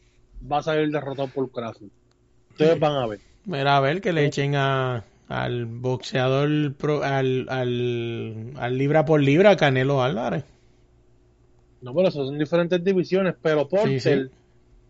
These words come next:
Speaker 1: es el que está llamando a Crawford. Se le va a dar de seguido. Se le, se, se lo van a dar. Tú vas a ver que se lo van a dar. Y tú vas a ver lo que le van a hacer a Porter.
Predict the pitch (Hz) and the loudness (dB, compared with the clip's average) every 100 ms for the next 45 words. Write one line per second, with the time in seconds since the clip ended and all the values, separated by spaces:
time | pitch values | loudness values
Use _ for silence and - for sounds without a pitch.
0 | _ _ _ _ _ _ - 147 170 190 | _ _ _ _ _ _ -6 -2 -2 -2
1 | 190 - 185 185 185 180 180 185 180 214 | -4 0 2 2 2 0 0 0 0 0
2 | 220 214 156 127 - _ _ _ _ _ | 0 0 -2 -2 -10 _ _ _ _ _
3 | - 156 151 151 170 190 196 196 185 151 | -4 0 2 2 2 0 0 0 0 0
4 | 151 135 113 - _ - 139 135 131 151 | 0 -4 -8 -14 _ -4 -4 -2 -6 -8
5 | 135 156 156 151 165 196 156 147 139 - | -2 2 4 4 2 2 4 2 0 -4
6 | 156 175 190 196 190 170 147 147 156 135 | 0 2 2 0 -2 0 2 0 0 -2
7 | 127 123 - _ _ _ _ _ 156 165 | -2 -4 -10 _ _ _ _ _ -2 2
8 | 190 214 226 202 175 151 156 156 160 143 | 4 4 2 2 2 2 0 0 0 0
9 | 131 123 - | -2 -6 -10